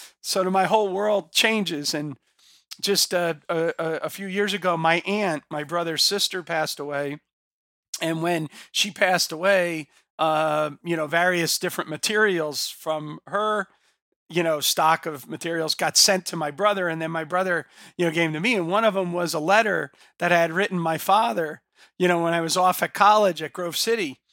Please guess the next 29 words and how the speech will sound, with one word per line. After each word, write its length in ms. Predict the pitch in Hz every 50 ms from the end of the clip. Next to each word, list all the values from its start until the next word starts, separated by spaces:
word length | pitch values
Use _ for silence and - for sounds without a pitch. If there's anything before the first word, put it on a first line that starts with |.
| - - - - - _
And 280 | - 185 175 170 156 151
you 80 | 180 208
gotta 180 | 269 294 277
remember, 420 | 220 214 214 240 294 339 285 196 185
again, 420 | 180 147 214 247 302 277 202 185
like, 240 | 185 175 165 - - -
I 220 | 202 262 330 294
had 320 | 220 190 185 180 170 170 160
never 540 | 170 185 196 214 233 240 233 220 202 185 -
shown 420 | - - 180 165 165 165 165 - -
any 500 | 190 208 208 214 202 175 160 151 156 -
<laughs> 40 | -
inclination 800 | 175 170 - 175 160 165 170 165 180 170 - - - 170 175 156
to 100 | 147 127 _ _ _ _ _ _ _ _
be 300 | 170 175 170 156 143 - - - - _ _ -
academic 680 | 190 170 - 180 135 156 175 185 185 180 170 - -
or 40 | 165
anything 200 | 175 180 175 165
like 200 | 151 147 - -
that. 240 | 202 214 214 185 165
All 200 | 170 190 202 202
I 120 | 185 165
cared 240 | - - 196 202 196
about 240 | 185 175 165 - -
was 100 | 143 -
sports. 580 | - - - 226 226 185 139 - - - - - _ - - - - - _ _
And 380 | - 175 185 170 180 170 160 - - - - - -
<laughs> 200 | - - _ -
my, 340 | 170 180 185 175 127 -